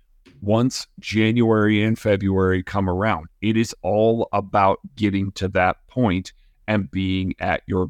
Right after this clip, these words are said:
best. So when we look at this roster and we say, "How can they get better?"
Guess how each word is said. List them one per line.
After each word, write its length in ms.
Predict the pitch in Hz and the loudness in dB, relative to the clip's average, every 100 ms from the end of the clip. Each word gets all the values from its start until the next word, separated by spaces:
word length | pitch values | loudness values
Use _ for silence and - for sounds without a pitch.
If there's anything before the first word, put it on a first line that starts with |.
| - | 2
best. 460 | 180 135 - - - | 4 4 2 -12 -16
So 500 | - - 202 98 - _ _ | -6 2 2 2 -2 _ _
when 260 | 113 127 131 | -2 0 2
we 140 | 165 | 0
look 240 | 143 104 | 0 0
at 120 | 135 117 | 0 -2
this 200 | 123 - | -2 2
roster 380 | 101 104 117 | 2 2 0
and 100 | 98 | -2
we 80 | 101 | -2
say, 240 | 113 101 87 | 0 0 -2
"How 540 | - 101 117 131 123 _ - | 0 2 2 2 -2 _ -8
can 260 | 123 110 | -2 -2
they 320 | 107 107 101 - - | 0 0 -2 -8 -8
get 260 | 113 117 - _ _ - | -2 -2 -2 _ _ -12
better?" 420 | - 123 110 80 | -2 0 0 -4